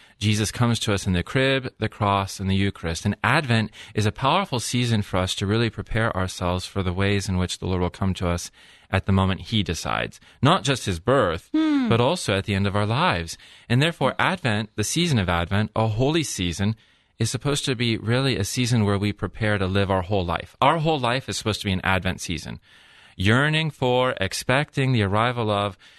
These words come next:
Speaker 1: and depending upon the presence of Jesus. You know, and when you prepare for the coming of the Lord, you have this openness. You have to be open and yearning. And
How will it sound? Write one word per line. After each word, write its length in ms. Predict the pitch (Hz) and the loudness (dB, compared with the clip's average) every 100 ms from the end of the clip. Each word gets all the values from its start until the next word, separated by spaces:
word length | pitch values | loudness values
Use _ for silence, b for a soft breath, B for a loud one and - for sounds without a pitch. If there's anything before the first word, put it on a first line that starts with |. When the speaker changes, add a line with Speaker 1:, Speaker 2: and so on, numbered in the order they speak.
| B | B
Speaker 1:
and 280 | - 104 101 | -2 0 2
depending 440 | 98 - 127 139 123 | -2 -2 0 0 0
upon 360 | 101 - 95 | -2 -2 0
the 80 | 98 | 0
presence 440 | 90 92 85 92 - | 0 -2 0 0 0
of 280 | 87 110 - | -2 -4 -4
Jesus. 600 | 156 196 - - - - b b b - | -2 0 -4 -8 -12 -16 b b b 0
You 100 | 101 | 4
know, 120 | 101 - | 4 2
and 300 | 104 104 - - | 2 2 -2 -2
when 220 | 110 120 | 2 2
you 140 | 117 | 2
prepare 420 | - 113 135 139 | 0 -2 0 0
for 220 | 156 127 110 | 0 -2 0
the 280 | 98 98 92 b b | 0 0 -2 b b
coming 200 | - 123 | 0 2
of 100 | 113 | 2
the 80 | 95 | 2
Lord, 460 | 92 165 120 90 117 - b b b b | 2 2 2 0 -6 -14 b b b b
you 140 | 113 | 2
have 320 | 113 127 127 | 4 2 0
this 400 | 110 110 - - - - | 0 -4 -4 -10 -8 -2
openness. 680 | 127 160 87 85 52 - - _ | 0 0 -2 -2 -6 -10 -12 _
You 120 | 110 | -2
have 200 | 107 117 - | 2 2 0
to 100 | 101 | -2
be 160 | 98 | 0
open 420 | - 98 - 120 | 0 0 0 0
and 160 | 104 90 | 2 2
yearning. 440 | 98 127 90 85 - B B B B - | 2 2 0 -4 -8 B B B B 0
And 360 | 120 120 117 | 2 2 0